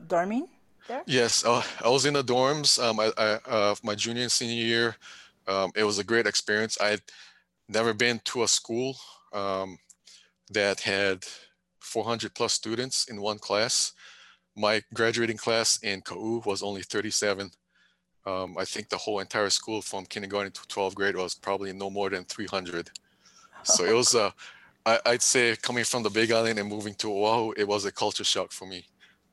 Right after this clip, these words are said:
Speaker 2: 'cause I wasn't used to seeing <laughs> so many people in one school.
Speaker 1: I
Speaker 2: Um,
Speaker 1: bet. <laughs>
Speaker 2: and, you know, I, I, I stay with my,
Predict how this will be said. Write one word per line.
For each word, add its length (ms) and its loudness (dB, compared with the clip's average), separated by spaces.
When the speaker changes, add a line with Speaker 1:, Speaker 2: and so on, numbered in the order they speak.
Speaker 2:
'cause 140 -6
I 80 2
wasn't 320 4
used 180 -2
to 80 -2
seeing 240 0
<laughs> 120 4
so 120 2
many 300 0
people 320 -2
in 160 -2
one 160 0
school. 380 -4
Speaker 1:
I 200 2
Speaker 2:
Um, 80 -6
Speaker 1:
bet. 560 -4
<laughs> 440 -16
Speaker 2:
and, 360 0
you 80 0
know, 160 4
I, 180 6
I, 160 2
I 60 4
stay 300 2
with 140 2
my, 320 4